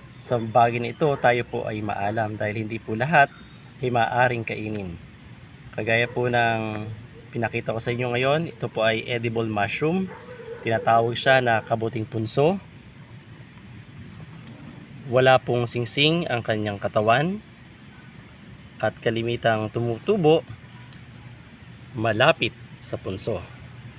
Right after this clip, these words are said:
Nawa ay nakapagbahagi po ako ng munting kaalaman sa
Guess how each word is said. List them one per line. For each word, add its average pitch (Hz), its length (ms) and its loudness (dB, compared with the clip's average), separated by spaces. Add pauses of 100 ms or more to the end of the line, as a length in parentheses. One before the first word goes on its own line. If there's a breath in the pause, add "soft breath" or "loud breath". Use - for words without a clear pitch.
(3250)
Nawa 139 400 8
ay 127 160 2
nakapagbahagi 120 640 4
po 127 160 2
ako 143 320 4
ng 120 140 2
munting 113 340 -2
kaalaman 170 560 6
sa 110 160 0